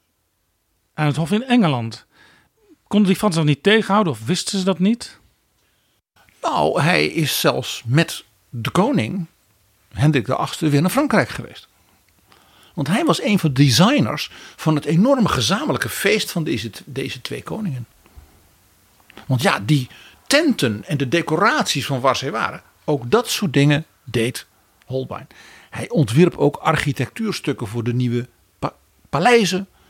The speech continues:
Speaker 2: en voor de feesten. Hij was dus niet alleen maar schilder, zoals zijn vader ook niet alleen maar,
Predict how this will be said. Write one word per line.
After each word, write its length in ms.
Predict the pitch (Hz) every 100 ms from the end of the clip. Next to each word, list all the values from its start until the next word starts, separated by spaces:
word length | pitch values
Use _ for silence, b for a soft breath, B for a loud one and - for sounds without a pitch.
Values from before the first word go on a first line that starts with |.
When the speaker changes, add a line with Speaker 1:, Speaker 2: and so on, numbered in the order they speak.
| b b -
Speaker 2:
en 140 | 117
voor 200 | - 135
de 80 | 147
feesten. 720 | - 240 247 190 - 196 202 b b b
Hij 180 | - 143
was 180 | 185 -
dus 160 | 120
niet 240 | 131 214 -
alleen 280 | 135 135
maar 140 | 110 113
schilder, 360 | - 185 170 - b -
zoals 220 | 233 -
zijn 140 | 120
vader 400 | 101 95 104 123
ook 180 | 147 120
niet 300 | 135 120 - -
alleen 320 | 117 131 120
maar, 260 | 90 117